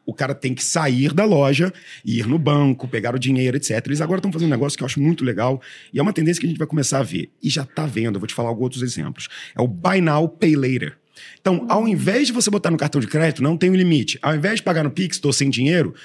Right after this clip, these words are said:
Speaker 1: você passa por uma avaliação rápida, paga, é, na hora, só que o valor desse produto já é transferido pra você em parcelas com os juros que você tá pagando pelo seu score. Então, eles tão criando essa solução
Speaker 2: Uhum.
Speaker 1: pra justamente, pra você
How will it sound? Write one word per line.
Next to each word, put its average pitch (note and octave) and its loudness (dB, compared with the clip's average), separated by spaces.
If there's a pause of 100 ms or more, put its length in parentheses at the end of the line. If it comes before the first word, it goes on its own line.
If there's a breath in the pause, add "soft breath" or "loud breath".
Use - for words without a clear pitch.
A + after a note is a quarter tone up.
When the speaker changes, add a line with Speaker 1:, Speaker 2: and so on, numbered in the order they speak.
(380 loud breath)
Speaker 1:
você F#3+ 2
passa D3+ 0
por D3+ 0
uma D3 6
avaliação C3+ 2
rápida, B2 -2 (400 loud breath)
paga, F#3 0 (220)
é, A#2 0
na C#3 4
hora, C3+ 4
só F#3+ 0
que - -4
o B3 4
valor D#3+ 4
desse C#3+ 2
produto D#3 0
já D#3+ 2
é D3+ 2
transferido D3 -2
pra C3+ -4
você C#3 0
em A#2+ 0
parcelas B2 0
com C#3 0
os C3+ 0
juros A#2 0
que - -6
você B2+ -4
tá B2 -2
pagando A#2 -2
pelo C3 -2
seu D3+ -2
score. G2+ -4 (420 loud breath)
Então, A#2 2
eles G3 2
tão G#3+ 0
criando G3+ 2
essa F#3+ -4
solução F3+ 0
Speaker 2:
Uhum. F#3+ -4
Speaker 1:
pra D3+ 2
justamente, F3 2
pra - -4
você D#3 -2